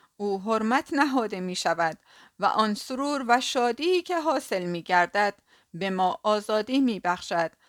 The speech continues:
تا در راه باریک محبت گام برداریم. هرچه بیشتر در مسیح خوشنود باشیم،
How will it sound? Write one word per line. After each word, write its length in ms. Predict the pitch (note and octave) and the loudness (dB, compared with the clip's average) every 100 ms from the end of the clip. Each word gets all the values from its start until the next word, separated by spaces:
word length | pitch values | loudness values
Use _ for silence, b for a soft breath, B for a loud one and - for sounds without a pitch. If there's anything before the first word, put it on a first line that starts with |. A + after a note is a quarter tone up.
| b - | b -4
تا 200 | F#3+ F3 | 0 0
در 240 | - F#3 | 4 2
راه 460 | F#3 A#3 D4 C4+ G#3+ | 4 2 0 0 -4
باریک 540 | - F#3 F#3 G3 - | -2 -4 -4 -8 -8
محبت 840 | E3+ E3 F3 F3 D#3 - D#3+ - - - | -6 -4 -6 -6 -6 0 0 -2 -16 -2
گام 340 | G3 G#3 A3+ | 2 4 4
برداریم. 680 | F3 D3 - D3+ D3 D3+ - _ _ _ _ _ _ - | 2 0 -4 -10 -10 -12 -18 _ _ _ _ _ _ -8
هرچه 300 | G#3+ - A3 | -6 0 0
بیشتر 540 | A#3 C#4+ C#4+ - G#4 F#4+ | 0 -2 -2 2 2 4
در 140 | G#4 G4 | 2 4
مسیح 460 | D#4+ D4+ - C4 A3+ | 2 2 -2 -2 -4
خوشنود 580 | - G#3 - G3 F3+ - | -4 -6 -4 -4 -6 0
باشیم، 540 | F#3+ G3 - A#3+ A#3 | 0 0 0 0 0